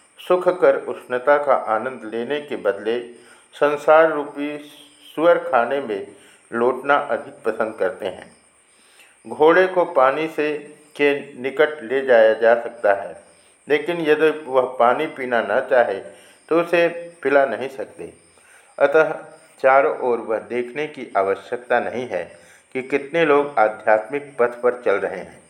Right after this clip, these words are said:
यदि तुम्हें उच्च आदर्श आकृष्ट करे, यदि उसके आह्वान का अनुभव हो, तो उसे अंगीकार करो और उसकी शर्तें पूरी करो।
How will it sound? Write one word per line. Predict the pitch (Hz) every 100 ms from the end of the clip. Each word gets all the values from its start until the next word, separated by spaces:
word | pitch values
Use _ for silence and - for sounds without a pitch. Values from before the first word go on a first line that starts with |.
| _ _ _ _ _ 131
यदि | 151 165
तुम्हें | 170 165 151 160
उच्च | 160 160 -
आदर्श | - 120 113 131 135 - - - 113
आकृष्ट | 120 - 156 -
करे, | 139 101 87 82 - - _ _ _ 131
यदि | 151 170
उसके | 147 160 - 156 -
आह्वान | 120 113 127 135 143
का | 143 131
अनुभव | 107 104 98 135 -
हो, | 90 - - _ _ _
तो | 147 156
उसे | 143 151 -
अंगीकार | 127 120 135 131 104 -
करो | - 90 76 - - _ _ 123
और | 139 147
उसकी | 143 - 131
शर्तें | - 117 117 - 143 -
पूरी | 104 120
करो। | 117 90 87 85